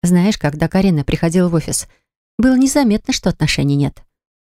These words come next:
«Мы хорошо общаемся, дружим, и еще ей морально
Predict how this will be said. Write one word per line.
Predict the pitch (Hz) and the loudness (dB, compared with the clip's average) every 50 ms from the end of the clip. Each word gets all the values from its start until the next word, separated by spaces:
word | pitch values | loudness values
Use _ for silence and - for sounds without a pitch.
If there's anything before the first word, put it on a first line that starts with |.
| _ _ _ _ _ _ _ _ | _ _ _ _ _ _ _ _
«Мы | 147 151 165 | 0 0 0
хорошо | 170 - 170 156 151 135 - - 175 | 2 2 0 0 0 0 0 0 0
общаемся, | 185 175 - - - 147 139 143 143 139 - 147 | 0 0 -2 -2 0 0 0 0 -2 -2 -4 -4
дружим, | 135 139 143 143 139 135 139 139 143 | -2 0 0 0 0 0 0 0 2
и | 147 | 2
еще | 151 147 - - 208 | 2 0 2 2 2
ей | 214 190 147 139 | 2 2 2 2
морально | 139 147 156 170 180 180 170 160 151 151 147 | 0 2 2 2 2 2 2 2 0 0 -2